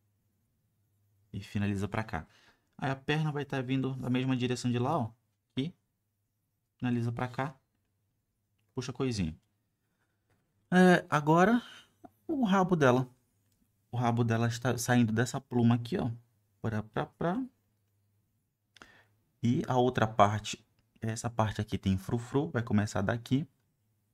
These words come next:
Eu falo frufru porque essas coisas meio redondinhas, vocês entendem, né? Tem um maior.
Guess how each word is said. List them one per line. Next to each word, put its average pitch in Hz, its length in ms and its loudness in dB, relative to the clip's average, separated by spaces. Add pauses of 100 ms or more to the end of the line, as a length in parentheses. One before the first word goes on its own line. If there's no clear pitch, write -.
(800)
Eu 117 120 0
falo 123 260 0
frufru 151 520 -4
porque - 280 -6
essas 185 280 -2
coisas 170 240 -2
meio 170 180 0
redondinhas, 151 560 0
vocês 135 320 -2
entendem, 107 380 2
né? 98 140 0 (920)
Tem - 120 0
um 117 60 4
maior. 117 480 4